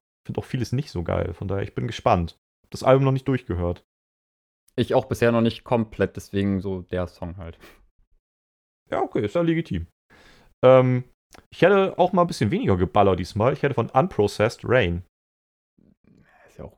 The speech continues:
Speaker 2: brandaktuell, ne?
Speaker 1: Ich weiß gar nicht, wie aktuell das ist, ehrlich gesagt. Ich hab
Speaker 2: Zwei,
Speaker 1: das nur
Speaker 2: zwei
Speaker 1: so vor
Speaker 2: Wochen.
Speaker 1: kurzem.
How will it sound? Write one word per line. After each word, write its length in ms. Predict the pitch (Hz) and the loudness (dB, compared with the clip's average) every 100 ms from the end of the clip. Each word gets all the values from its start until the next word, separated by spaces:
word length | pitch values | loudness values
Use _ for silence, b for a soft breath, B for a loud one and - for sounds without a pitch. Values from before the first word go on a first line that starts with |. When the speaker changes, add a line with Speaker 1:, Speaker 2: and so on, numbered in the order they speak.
| - | -20
Speaker 2:
brandaktuell, 580 | 85 80 - - - 87 | -18 -16 -18 -16 -14 -14
ne? 160 | 90 b b b b b b _ _ - - - _ _ _ _ | -16 b b b b b b _ _ -20 -20 -20 _ _ _ _
Speaker 1:
Ich 60 | |
weiß 120 | 135 - | -2 4
gar 120 | 202 | 2
nicht, 140 | 95 | 4
wie 80 | 123 | 2
aktuell 320 | 123 135 123 | 2 2 4
das 140 | 120 185 | 4 2
ist, 140 | 208 | 2
ehrlich 200 | 123 95 | 2 2
gesagt. 380 | 92 95 90 - _ | -2 -2 -4 -8 _
Ich 40 | 110 | -12
hab 60 | 110 | -8
Speaker 2:
Zwei, 120 | - | -8
Speaker 1:
das 160 | - | -4
nur 100 | 131 110 | 0 2
Speaker 2:
zwei 80 | |
Speaker 1:
so 60 | 101 | 4
vor 80 | 98 | 2
Speaker 2:
Wochen. 120 | 127 | 2
Speaker 1:
kurzem. 400 | 131 131 127 | 0 -2 -8